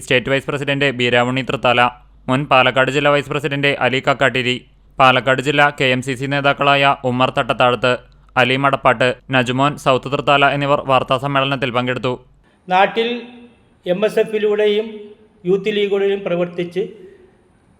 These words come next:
Speaker 2: ഗൾഫിലെത്തിയതിന് ശേഷം തങ്ങളുടെ വരുമാനത്തിൽ നിന്ന് ചെറിയൊരു വിഹിതം നാട്ടിലെ കക്ഷി, രാഷ്ട്രീയ, ജാതി, മതഭേദമന്യേ എല്ലാ വിഭാഗം ജനങ്ങളിലും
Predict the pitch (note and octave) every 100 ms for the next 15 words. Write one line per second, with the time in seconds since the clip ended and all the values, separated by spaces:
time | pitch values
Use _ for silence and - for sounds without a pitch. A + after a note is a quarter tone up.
0 | _ _ E3 G3 G3 A#3 A3 A3 G#3+ G3
1 | F3+ D#3+ C3 - - - _ _ _ _
2 | _ _ _ _ _ _ _ _ _ F3
3 | F#3+ G#3+ G#3+ G3+ G3+ A3 G#3+ G#3+ G#3+ G#3+
4 | F#3 G3+ G3+ G3 F#3+ F3 F#3+ G3 F#3 -
5 | - _ _ _ _ _ _ _ _ -
6 | F3 G3 G#3+ A3 A3+ A3 G3 G3 G#3+ G3
7 | G3 F#3+ G3+ G3 F3+ F3+ F3+ F#3+ F3+ F#3
8 | E3+ E3+ F3+ F3 E3+ E3+ E3 - - _
9 | _ E3 E3+ G3 G3 F#3 F3+ F#3 E3+ E3+
10 | E3+ F3 F3